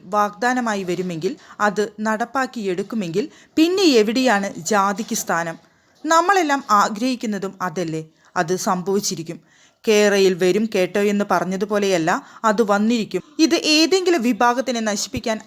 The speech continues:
അല്ലെങ്കിൽ വിഷമിപ്പിക്കാൻ വേണ്ടിയുള്ളതല്ല. ആ വിഭാഗം തന്നെയായിരിക്കും അതിൻ്റെ ഏറ്റവും വലിയ ഗുണഭോക്താക്കൾ എന്നായിരുന്നു സുരേഷ് ഗോപിയുടെ പ്രസംഗം. എന്നാൽ വരുന്ന ലോക്സഭാ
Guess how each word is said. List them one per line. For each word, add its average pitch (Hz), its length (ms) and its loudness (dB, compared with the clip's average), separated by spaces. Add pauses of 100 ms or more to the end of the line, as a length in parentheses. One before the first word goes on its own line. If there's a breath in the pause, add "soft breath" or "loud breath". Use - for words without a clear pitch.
അല്ലെങ്കിൽ 208 340 -2 (140)
വിഷമിപ്പിക്കാൻ 214 640 -2 (160)
വേണ്ടിയുള്ളതല്ല. 175 680 0 (560 loud breath)
ആ - 20 6 (120)
വിഭാഗം 202 460 0
തന്നെയായിരിക്കും 196 600 -4 (260 loud breath)
അതിൻ്റെ 208 280 -2 (220)
ഏറ്റവും 254 440 -2
വലിയ 202 180 -2 (260)
ഗുണഭോക്താക്കൾ 202 840 0
എന്നായിരുന്നു 170 460 -4 (160)
സുരേഷ് 185 420 -4
ഗോപിയുടെ 165 340 -4
പ്രസംഗം. 165 380 -8 (680 soft breath)
എന്നാൽ 330 220 2 (120)
വരുന്ന 302 320 2 (240)
ലോക്സഭാ 247 540 0